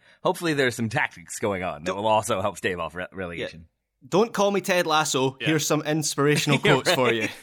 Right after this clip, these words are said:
Speaker 3: Which he's put on a yellow
Speaker 2: Oh,
Speaker 3: piece
Speaker 2: Jesse.
Speaker 3: of paper above one of the doors in the locker room, I'm sure. <laughs> Yes, yes, indeed. Uh, you heard his voice just then. Joining us also to round out our pack is a man who is a child of divorce. The divorce between E A Sports and fifa, that is.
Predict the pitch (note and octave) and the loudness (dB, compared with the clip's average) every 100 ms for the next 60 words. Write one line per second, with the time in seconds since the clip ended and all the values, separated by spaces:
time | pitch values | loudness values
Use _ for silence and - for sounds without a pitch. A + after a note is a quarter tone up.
0 | - D3 E3 F3+ E3+ G#3 E3 D#3 C#3+ F#3 | -18 -6 -2 -2 -4 0 2 2 4 6
1 | F#3+ E3 B2+ G#2+ - G#2+ D3+ C3+ A2+ A2 | 6 6 2 2 0 0 0 0 -4 -6
2 | G#2+ A#2+ A#2+ A#2+ A#2+ A#2 B2+ A2+ A2 A2+ | -2 -2 -2 -6 -6 -8 -6 -6 -8 -10
3 | A2+ A2 G#2+ - C3 G2+ G#2 A#3 G#2 F2+ | -8 -8 -8 -8 -8 -6 -8 -8 -10 -10
4 | E2 D#3 F2 E2+ D#3+ F2+ - F#2+ - G2 | -10 -8 -8 -8 -10 -10 -12 -14 -14 -10
5 | F2 E2 - - C#3 G#3+ A#3+ B3 C4+ - | -10 -10 -16 -2 0 2 2 2 0 0
6 | C4 B3+ C4+ G#3+ C4+ A#3+ F#3+ B3 C4 C4 | 0 2 -2 -2 0 0 2 2 2 0
7 | A3 B3+ C4+ C4 G#3+ G#3 G#3+ G#3+ G3 F3+ | -2 -2 -2 0 0 2 2 2 0 2
8 | F#3 F#3 G3+ F3 G3 G3 G3+ G3+ G3+ G3 | 0 2 -2 -2 -2 0 2 2 0 0
9 | G3+ F#3+ F3+ - - C#3 - G3+ G3+ E3+ | 2 2 0 -12 -12 -8 -2 0 0 -2
10 | D#3+ C3+ D#3+ F#3 G#2+ - - C3+ C#3+ B3 | -6 -6 -4 -4 -4 -10 -12 -10 0 2
11 | A#3+ F3 G3 F3 G3 A3 G#3 - A#3 G#3+ | 2 0 -2 -2 2 2 2 0 0 0
12 | - D3 - C4 C#4+ A#3 D3 C3 B2 B2 | 0 -4 -2 0 2 2 2 2 2 -2
13 | C#3 | -4